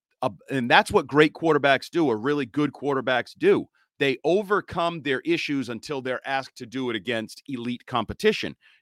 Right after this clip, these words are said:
During the regular season, you're supposed to win against bad teams, against average teams. You overcome. The Patriots can't overcome in the regular season and therefore don't even get a shot to fall on their face. Well, they fell on their face against the Bills,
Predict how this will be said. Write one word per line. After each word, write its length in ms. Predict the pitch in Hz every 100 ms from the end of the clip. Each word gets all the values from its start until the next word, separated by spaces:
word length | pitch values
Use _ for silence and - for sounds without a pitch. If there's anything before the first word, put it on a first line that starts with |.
| -
During 160 | 131 120
the 80 |
regular 380 | 113 185 190 151
season, 380 | 117 135 120 127
you're 120 | 113
supposed 360 | - 151 156 -
to 100 | 123
win 280 | 113 156 151
against 460 | 113 123 117 -
bad 320 | 117 127 143 -
teams, 380 | 156 151 151
against 360 | 78 107 104 -
average 400 | 127 143 135 135
teams. 320 | - 147 139 - _ _
You 280 | 117 175 214
overcome. 800 | 156 165 113 127 - 208 220 71 _ _ _ _ -
The 80 |
Patriots 460 | 127 175 - 160 -
can't 240 | 160 143 -
overcome 460 | 131 123 - 131
in 40 | 113
the 80 |
regular 360 | 98 185 165 123
season 360 | - 131 117 110
and 80 |
therefore 300 | 127 123 127
don't 160 | 113 131
even 160 | 123 113
get 100 | 113
a 40 |
shot 320 | - 151 160
to 80 | 113
fall 260 | - 113 107
on 60 |
their 100 | 104
face. 380 | 92 107 104 -
Well, 240 | 117 87 - -
they 100 | 87
fell 180 | 113 95
on 80 | 87
their 100 | 82
face 200 | 87 -
against 220 | 76 -
the 80 | 98
Bills, 300 | 143 117